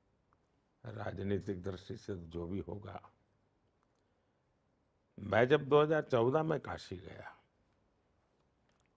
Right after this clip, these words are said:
तो नामांकन के बाद, क्योंकि वो लास्ट मोमेंट तय हुआ था मेरा काशी जाना, तो नामांकन के बाद ऐसे ही मीडिया के लोगों ने मुझे पकड़ा,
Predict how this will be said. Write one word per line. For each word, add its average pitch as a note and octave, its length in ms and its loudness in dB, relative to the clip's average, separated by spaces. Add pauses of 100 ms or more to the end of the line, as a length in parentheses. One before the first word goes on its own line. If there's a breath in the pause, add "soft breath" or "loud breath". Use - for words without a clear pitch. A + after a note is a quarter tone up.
(1120)
तो F3 340 2 (100)
नामांकन B2+ 720 4
के B2+ 120 0
बाद, E2+ 500 0 (320)
क्योंकि C3+ 160 -4
वो E3+ 140 6
लास्ट D3 280 6
मोमेंट C3 340 6
तय G2 140 0
हुआ D#2+ 240 -4
था - 120 -8
मेरा F#2 220 -8
काशी - 380 -8
जाना, - 320 -14 (1400)
तो A2 80 0
नामांकन A2 680 4
के B2+ 100 2
बाद F2+ 400 0
ऐसे G2 280 -6
ही C3+ 100 0
मीडिया A#2 360 -2
के A2+ 120 -4
लोगों A2 300 -2
ने G#2+ 60 -2
मुझे A2+ 240 -4
पकड़ा, A2 500 -8